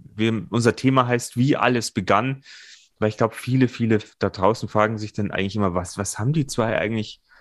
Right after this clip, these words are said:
am Laufen? Warum ist es so? Warum heißen die chronisch besten Freunde? Und wieso ist es so,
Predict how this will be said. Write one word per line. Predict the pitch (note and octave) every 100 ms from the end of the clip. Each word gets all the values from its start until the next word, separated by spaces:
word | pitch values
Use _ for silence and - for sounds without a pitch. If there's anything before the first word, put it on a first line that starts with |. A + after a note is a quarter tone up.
| _ _ _ _ _
am | G2
Laufen? | G#2+ G2 B2 F#3 - F2 _ _ _ -
Warum | G#2 G2+ C3 C#3
ist | C#3 -
es | G#3 -
so? | - F#2+ - _ _ _
Warum | - A2 A#2+
heißen | C3+ D#3+ C#3+
die |
chronisch | C3+ C#3+ D#3 C#3+
besten | - C#3 - C3+
Freunde? | C3+ D3+ F#3 A2 - _ _ _ _ _ _ _ _
Und | - A2
wieso | C3 C3+ C#3
ist | C3+ C3+ C#3
es | C3+
so, | - C3 B2+ B2